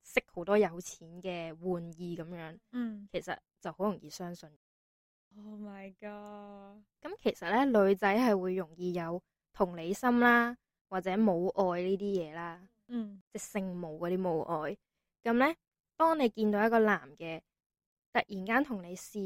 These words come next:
Speaker 1: 弱喎，你就會即刻，啊，好心痛啊，或者即刻覺得，啊，佢好可憐啊，我好想保護佢啊，
Speaker 2: 保護佢。
Speaker 1: 咁樣。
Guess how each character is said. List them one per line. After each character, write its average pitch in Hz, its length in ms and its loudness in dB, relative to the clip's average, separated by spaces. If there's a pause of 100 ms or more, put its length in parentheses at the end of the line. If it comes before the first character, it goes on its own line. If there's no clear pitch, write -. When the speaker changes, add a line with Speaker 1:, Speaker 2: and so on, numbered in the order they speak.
Speaker 1:
弱 185 140 2
喎， 175 280 -4
你 185 100 -4
就 190 160 -4
會 180 140 -4
即 214 140 -8
刻， 240 120 -6
啊， 208 200 4 (1080)
好 214 60 -14
心 240 240 0
痛 214 260 -4
啊， 185 160 -14
或 185 160 -6
者 196 60 2 (560)
即 247 80 -2
刻 240 120 -4
覺 220 140 -2
得， 226 120 2 (100)
啊， 254 120 -8
佢 254 140 2
好 240 160 0
可 220 280 -4
憐 202 280 0
啊， 175 80 -10
我 202 40 -4
好 208 100 2
想 214 220 -6
保 - 140 -4
護 170 260 0
佢 - 0 -
啊， - 20 4
Speaker 2:
保 226 80 8
護 233 580 4
佢。 - 0 -
Speaker 1:
咁 196 540 4
樣。 185 120 -10